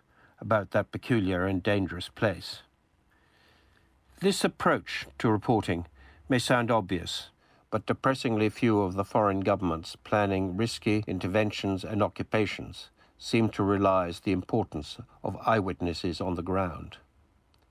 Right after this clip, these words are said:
A Swiss diplomat who lived outside the Green Zone in Baghdad in two thousand and six seven,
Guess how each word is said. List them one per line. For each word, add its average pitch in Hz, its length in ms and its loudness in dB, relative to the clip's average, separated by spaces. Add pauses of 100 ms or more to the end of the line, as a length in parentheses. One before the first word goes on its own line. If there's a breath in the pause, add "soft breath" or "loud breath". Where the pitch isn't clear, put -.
(540 soft breath)
A 123 60 -4
Swiss 127 320 2
diplomat 95 640 0 (340 soft breath)
who 107 140 2
lived 104 240 2
outside 95 560 2
the 95 60 -6
Green 101 400 2
Zone 90 380 -2 (340 soft breath)
in 95 180 -2
Baghdad 90 640 2
in 87 140 -2
two 92 200 -4
thousand 87 320 -2
and 85 120 -6
six - 300 -6
seven, 95 380 -2